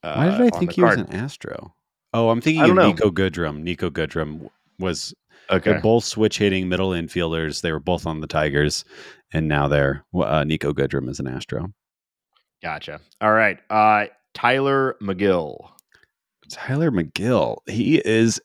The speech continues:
Speaker 1: a Met pitcher, um, reliever.
Speaker 2: Well, I'm gonna give it to you. He is a, he's a pitcher.
Speaker 1: Yeah.
Speaker 2: He's a starting pitcher.
Speaker 1: Yeah.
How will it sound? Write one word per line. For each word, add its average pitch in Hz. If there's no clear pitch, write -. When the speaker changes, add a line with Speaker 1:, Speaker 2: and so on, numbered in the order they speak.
Speaker 1:
a 107
Met 95
pitcher, 104
um, 73
reliever. 131
Speaker 2:
Well, 113
I'm 117
gonna 175
give 135
it 92
to 87
you. 82
He 127
is 127
a, 104
he's 117
a 120
pitcher. 78
Speaker 1:
Yeah. 78
Speaker 2:
He's 95
a 101
starting 139
pitcher. 80
Speaker 1:
Yeah. 82